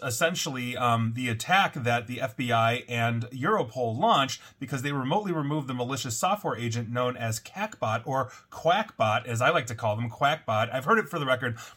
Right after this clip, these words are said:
both ways as I was doing my research, but Quackbot, and you will find out in a moment why Quackbot, I think, is the preferred term.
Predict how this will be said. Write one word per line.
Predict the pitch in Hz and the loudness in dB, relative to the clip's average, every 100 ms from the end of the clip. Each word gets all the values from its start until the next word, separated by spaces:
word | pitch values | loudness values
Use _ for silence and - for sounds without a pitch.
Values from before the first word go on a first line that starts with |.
| - | -10
both | 117 135 139 | -2 0 0
ways | 135 131 117 | -2 0 0
as | 117 | 2
I | 113 | 2
was | 113 | 2
doing | 123 117 | 0 0
my | 107 | 0
research, | 104 120 117 104 - | 0 -2 -2 -4 -6
but | 101 | -4
Quackbot, | - 190 196 107 104 110 | 2 2 2 -2 -2 -2
and | 110 | -2
you | 123 | -2
will | 131 | -4
find | 117 131 127 | -2 0 2
out | 135 | 2
in | 120 | 2
a | 113 | 2
moment | 160 143 110 | 2 2 -2
why | 110 120 117 | 0 2 2
Quackbot, | 113 147 143 - 110 104 - - - | 0 -2 -2 0 0 0 -6 -16 -10
I | 110 | -6
think, | 113 | -4
is | 107 | -4
the | 104 | -4
preferred | 104 - 110 98 | -8 -4 -4 -2
term. | - 240 180 | 2 4 4